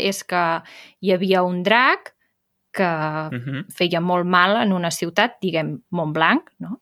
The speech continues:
Speaker 1: I
Speaker 2: Sí.
Speaker 1: cada dia o cada setmana donaven una persona del poble a aquest drac perquè se la mengés,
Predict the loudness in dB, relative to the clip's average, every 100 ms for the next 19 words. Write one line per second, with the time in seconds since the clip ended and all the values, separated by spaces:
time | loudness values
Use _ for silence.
0 | _ 2 4 4 2 2 0 -4 -10 0
1 | 2 2 2 2 4 2 2 -2 0 0
2 | 0 0 2 4 4 2 0 0 2 2
3 | 4 2 2 2 2 2 0 0 0 0
4 | 2 0 2 2 2 0 0 -2 -6 -6
5 | 0 0 2 0 2 0 -2 -4 -4 -4
6 | -4 -6 -6 -2 2 2 0